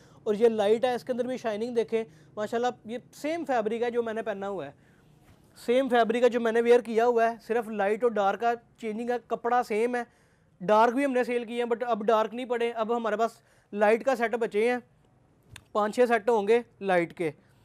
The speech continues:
ये देखें व्यूअर्स,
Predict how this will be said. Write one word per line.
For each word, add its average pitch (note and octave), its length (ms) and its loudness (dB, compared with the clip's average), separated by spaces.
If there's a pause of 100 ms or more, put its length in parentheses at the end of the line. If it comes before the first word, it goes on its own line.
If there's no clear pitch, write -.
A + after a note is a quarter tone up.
(2250)
ये F3+ 160 -8
देखें F3 240 -10
व्यूअर्स, F3 380 -10